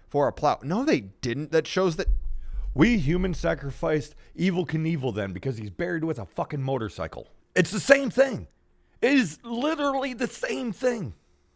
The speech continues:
Speaker 1: "Well, what about all the people that got executed from the opposing side to the war god?" It was execution of prisoners of war. We still do it.
Speaker 2: Yeah, 'cause that's what I was gonna say.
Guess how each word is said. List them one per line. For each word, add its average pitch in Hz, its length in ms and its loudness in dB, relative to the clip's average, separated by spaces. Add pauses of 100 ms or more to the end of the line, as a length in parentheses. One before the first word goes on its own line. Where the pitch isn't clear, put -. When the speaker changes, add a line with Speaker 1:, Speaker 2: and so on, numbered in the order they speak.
(320)
Speaker 1:
"Well, 160 160 2
what 127 220 2
about 151 280 10
all 156 160 8
the 170 80 4
people 185 360 0
that 113 160 -2
got 123 200 0
executed 143 640 -2
from 151 240 2
the 156 80 -2
opposing 160 480 2
side 151 380 2
to 120 80 -8
the 120 100 -4
war 151 240 0
god?" 90 280 -4
It 135 180 -6
was 143 260 0 (380)
execution 147 640 -4
of - 120 -10
prisoners 117 420 -4
of 95 140 -8
war. 101 340 -4
We 120 100 -6
still 135 280 0
do 127 180 -2
it. - 140 -10 (760)
Speaker 2:
Yeah, 156 220 4
'cause 107 220 -2
that's 127 180 -4
what 120 80 4
I 113 40 6
was 101 80 0
gonna 107 180 -2
say. 131 260 -2